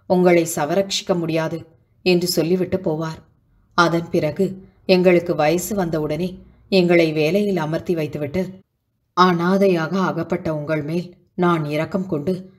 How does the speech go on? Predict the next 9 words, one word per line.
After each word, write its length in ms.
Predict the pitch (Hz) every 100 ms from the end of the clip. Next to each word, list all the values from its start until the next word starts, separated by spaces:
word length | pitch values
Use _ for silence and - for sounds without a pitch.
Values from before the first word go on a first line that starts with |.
| _ -
இத்தனை 440 | 165 - 208 220 196
வருஷ 280 | 160 156 196
காலம் 360 | 190 156 151 180
காப்பாற்றி 560 | 175 143 160 139 - 185 - _ _ -
படிப்பும் 480 | 175 160 165 190 190
சொல்லிக் 340 | - 160 160
கொடுத்து 300 | 160 156 185 180 - _ _
வேலையிலும் 680 | 170 165 175 208 185 156 170
வைத்துவிட்டேன். 560 | 190 - 180 165 160